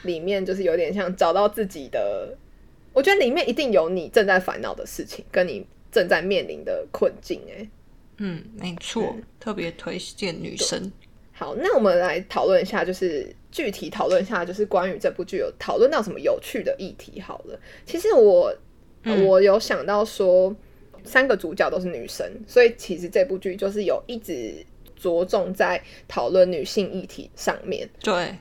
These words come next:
Speaker 1: 我蛮想讲的是说，我其实在一直以来对女性的议-，议题，然后女权的这种意识，其实我好像没什么感觉。就比如说平常在网络上，然后大家可能就会说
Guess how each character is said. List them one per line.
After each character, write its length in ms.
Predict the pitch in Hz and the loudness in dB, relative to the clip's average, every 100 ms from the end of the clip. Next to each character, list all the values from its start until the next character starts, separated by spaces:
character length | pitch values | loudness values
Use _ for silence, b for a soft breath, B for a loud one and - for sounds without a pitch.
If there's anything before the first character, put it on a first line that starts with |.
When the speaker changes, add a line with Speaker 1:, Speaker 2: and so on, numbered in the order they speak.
| - | 0
Speaker 1:
我 120 | 202 | 2
蛮 220 | 196 196 | 2 0
想 220 | 226 247 262 | -2 -2 0
讲 180 | 220 | 0
的 60 | 175 | 0
是 160 | 214 233 | -4 -2
说， 180 | 208 | 2
我 220 | 208 175 156 | 4 2 0
其 180 | - | -4
实 140 | - 175 | -8 -2
在 340 | 240 196 127 - b | 2 2 2 -6 b
一 120 | - 233 | -6 -4
直 140 | - | -4
以 200 | - 110 | -6 -8
来 200 | 92 - - | -8 -6 6
对 200 | 214 143 | 8 8
女 160 | 165 135 | 2 -8
性 320 | - 208 156 | -6 -6 -4
的 340 | 95 95 - - - | -2 -2 -2 -8 -12
议-， 240 | 185 156 - - | -12 -12 -16 -10
议 120 | 208 | -10
题， 340 | - - 58 - | -8 -14 -14 -16
然 160 | - 180 | -10 -4
后 120 | 190 | 0
女 180 | 190 170 | 0 -2
权 280 | - 175 151 | -4 -4 -2
的 100 | 165 | -2
这 140 | 170 | 2
种 80 | 185 | 0
意 180 | - 185 | 0 -8
识， 300 | 190 - 160 - b - | -8 -8 -10 -12 b -6
其 160 | 269 | -2
实 80 | 285 | 4
我 180 | 302 190 | 6 6
好 220 | - 180 | 4 -4
像 260 | 202 208 - | -2 -2 -2
没 220 | 208 160 | -2 -2
什 180 | 190 180 | -2 -4
么 140 | 104 - | -4 -4
感 160 | - - | -4 -6
觉。 240 | - 80 - b b | -12 -10 -10 b b
就 140 | - 339 | -4 2
比 100 | 254 | 4
如 60 | |
说 180 | 180 220 226 - - | 6 4 2 -6 -14
平 240 | - 180 | -6 -4
常 260 | 190 180 180 | -2 -4 0
在 420 | 226 202 185 - - | 4 6 4 0 -6
网 200 | 175 147 | -6 -4
络 140 | 185 196 | -2 -2
上， 160 | 196 | -2
然 80 | - | -4
后 140 | 196 185 | -2 0
大 180 | 190 | 2
家 160 | 165 170 | 0 -2
可 140 | 170 | -2
能 160 | 127 139 | -6 -4
就 120 | 190 | -2
会 120 | 185 | 2
说 260 | 185 202 190 | 2 2 0